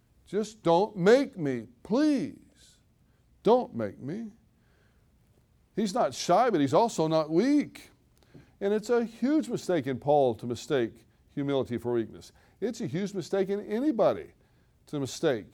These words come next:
humility for weakness. Moses was humble, wasn't he? But he was anything but weak. He was one of the greatest leaders of all time.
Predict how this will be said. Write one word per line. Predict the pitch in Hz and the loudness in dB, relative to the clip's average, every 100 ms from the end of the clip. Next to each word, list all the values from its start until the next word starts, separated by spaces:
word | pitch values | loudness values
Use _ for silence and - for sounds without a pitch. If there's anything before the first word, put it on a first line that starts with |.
| - | -10
humility | 131 135 147 110 - 95 - _ _ | -4 -2 0 -2 -6 -18 -18 _ _
for | - 120 120 | -6 -2 0
weakness. | 117 - - - - - _ _ _ _ - | 0 -4 -20 -20 -20 -20 _ _ _ _ -2
Moses | 190 254 233 190 143 | 0 0 -2 -4 -4
was | 131 | -4
humble, | 117 117 170 240 | -6 -6 -6 -4
wasn't | 135 147 175 190 | -2 -2 -4 -10
he? | 254 226 151 | -12 -14 -6
But | 151 | -4
he | 151 | -2
was | 127 | -4
anything | 151 233 202 123 | -4 -6 -8 -8
but | 104 123 | -8 -6
weak. | 160 269 233 - - _ _ _ _ _ _ _ | -4 -2 -4 -8 -20 _ _ _ _ _ _ _
He | 165 | -6
was | 160 - | -6 -4
one | 170 | -2
of | |
the | 165 | 0
greatest | 156 165 190 156 | 2 4 4 0
leaders | 135 160 220 180 170 | 0 0 2 0 0
of | 165 | -2
all | 180 185 190 | 0 2 0
time. | 190 175 254 285 277 139 | -4 -8 -6 -4 -4 -6